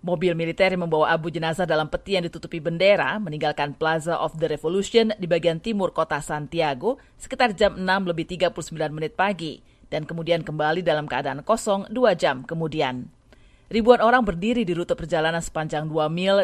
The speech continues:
dari Santiago menuju ke tempat pemakaman Santa Ifigenia sambil melambai-lambaikan bendera Kuba dan meneriakkan kata, "Long live Fidel." Acara yang berlangsung selama sembilan puluh menit itu dilakukan secara tertutup setelah pada saat-saat terakhir,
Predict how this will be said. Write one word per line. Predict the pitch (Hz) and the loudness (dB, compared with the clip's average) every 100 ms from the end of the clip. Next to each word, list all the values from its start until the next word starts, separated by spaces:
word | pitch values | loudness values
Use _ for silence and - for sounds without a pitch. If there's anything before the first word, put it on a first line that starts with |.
| 160 | 2
dari | 143 | -4
Santiago | 156 147 156 156 156 175 | -4 -6 -4 -2 -2 -4
menuju | 160 156 160 156 | -4 -6 -8 -10
ke | - | -6
tempat | 175 170 170 170 | -6 -2 -2 -2
pemakaman | 156 147 156 151 | -8 -6 -6 -6
Santa | 143 180 180 156 143 - | -2 -2 -2 -2 -2 -4
Ifigenia | 160 156 156 190 151 208 - _ _ - | -10 -8 -6 -4 -2 -4 -8 _ _ -4
sambil | 226 233 | 0 2
melambai-lambaikan | 202 180 175 160 160 165 165 | 2 2 4 2 2 0 -2
bendera | 151 147 143 | -2 -2 -2
Kuba | 143 196 180 190 196 | -4 -4 4 4 4
dan | 170 151 | 0 -2
meneriakkan | 139 143 113 135 151 | -4 -4 -4 -8 -4
kata, | 185 190 175 175 - _ _ - | -4 2 2 2 -6 _ _ 2
"Long | 240 202 | 4 4
live | 175 127 | 0 -2
Fidel." | - 190 160 127 78 - _ _ _ _ _ _ _ | -4 0 0 0 -4 -14 _ _ _ _ _ _ _
Acara | 226 254 254 | 0 4 4
yang | 277 208 | 4 4
berlangsung | 190 208 208 240 | 2 2 0 -2
selama | - 180 165 | 0 -2 -2
sembilan | 190 175 170 | -2 -2 0
puluh | 175 170 | -2 -2
menit | 170 170 | -4 -4
itu | 214 | -6
dilakukan | 180 160 156 170 160 | 0 0 0 -4 -4
secara | - 156 151 | -4 -6 -6
tertutup | 151 185 175 233 240 | -8 -10 2 2 2
setelah | - 175 160 139 | -4 -6 -6 -4
pada | - 208 175 | 0 0 0
saat-saat | 147 151 151 147 - | 0 -2 -2 -4 0
terakhir, | 180 233 139 190 | 0 0 -4 -6